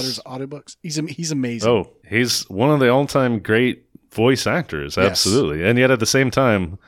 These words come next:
Speaker 1: <laughs> Not, does not work.
Speaker 2: you cannot recover from this. Like,
Speaker 1: No.
Speaker 2: it's not as though Harvey Keitel was not a known actor at this time.
Speaker 1: Right.
Speaker 2: Household name? Probably not.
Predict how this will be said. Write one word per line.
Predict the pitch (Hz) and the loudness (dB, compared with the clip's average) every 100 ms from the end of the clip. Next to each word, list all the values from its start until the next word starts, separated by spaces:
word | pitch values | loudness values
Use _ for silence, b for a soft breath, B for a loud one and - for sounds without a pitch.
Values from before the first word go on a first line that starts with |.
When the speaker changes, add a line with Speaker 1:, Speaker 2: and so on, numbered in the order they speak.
| b b b | b b b
Speaker 1:
<laughs> | - | -4
Not, | 160 - - 175 | -2 -2 -6 -10
does | 160 156 143 | -4 -4 -2
not | 175 180 | -2 0
work. | 156 160 - | -2 -2 0
Speaker 2:
you | 127 185 | 4 4
cannot | - 208 175 147 151 156 | 6 4 6 6 6 4
recover | 135 131 143 120 110 | 2 2 4 4 2
from | - 90 | 0 -4
this. | 82 73 - - | -6 -6 -8 2
Like, | - 180 | 6 6
Speaker 1:
No. | 147 | 6
Speaker 2:
it's | 143 | 4
not | 190 254 | 4 4
as | 202 | 4
though | 170 | 4
Harvey | 151 160 180 | 4 4 4
Keitel | 175 151 - 139 | 4 2 4 4
was | 120 101 | 4 2
not | 104 110 120 | 2 2 2
a | 110 | 0
known | 98 95 95 98 101 95 92 90 - _ | 0 2 2 2 0 0 -2 -6 -12 _
actor | 90 98 - 90 67 - | -2 -2 -2 -8 -8 -8
at | 95 92 | -8 -4
this | 90 | -4
time. | - 76 76 | -4 -6 -2
Speaker 1:
Right. | 240 254 160 | 0 0 2
Speaker 2:
Household | 117 - 151 127 | 0 2 0 0
name? | 160 190 190 | 0 0 -2
Probably | - 233 233 151 113 | 0 0 2 2 2
not. | 98 101 - | 2 0 0